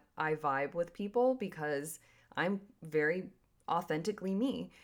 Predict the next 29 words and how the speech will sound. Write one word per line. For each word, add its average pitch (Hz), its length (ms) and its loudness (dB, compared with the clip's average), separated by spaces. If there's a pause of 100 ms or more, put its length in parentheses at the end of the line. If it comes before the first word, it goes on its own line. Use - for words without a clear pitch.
(160)
and 147 260 0
I'm 147 120 -2
not 151 180 -2
changing 254 440 2
that, 156 320 0
and 151 220 -2
we're 151 140 -2
gonna 156 180 -2
get 165 140 2
along, 202 400 2
and 160 80 -2
we're 147 100 0
not, 160 360 0
and 156 120 -2 (100)
there's 147 180 -2
no 156 180 -2
hostility 196 600 -2
around 175 300 0
that. 170 300 0 (340)
Um, 139 460 0
but 165 100 2
the 160 80 0
people 165 300 2
that 160 240 0
do 269 240 0
vibe 151 340 4
with 147 180 -4
me, 139 380 -4 (300)
like, 151 180 -2